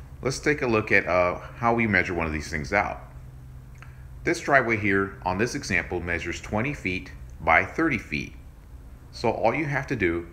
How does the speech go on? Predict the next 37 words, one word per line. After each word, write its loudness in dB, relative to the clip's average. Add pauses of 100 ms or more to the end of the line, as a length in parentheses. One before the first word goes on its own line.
(220)
is -2
to -2
multiply 0
twenty -2 (200)
by 2
thirty, 0 (280)
and 0
that's -2
going 0
to -4
give 0
you 0
the -4
square 0
footage -2
of -6
this -6
driveway. 0 (840)
Doing 2
some -2
quick -4
math 2
here, 0 (380)
the -4
square 0
footage 0
of -2
this -2
little 0
driveway 2 (400)
is 2 (280)
somewhere 2
around 4
six -2
hundred 0
square -4
feet. -2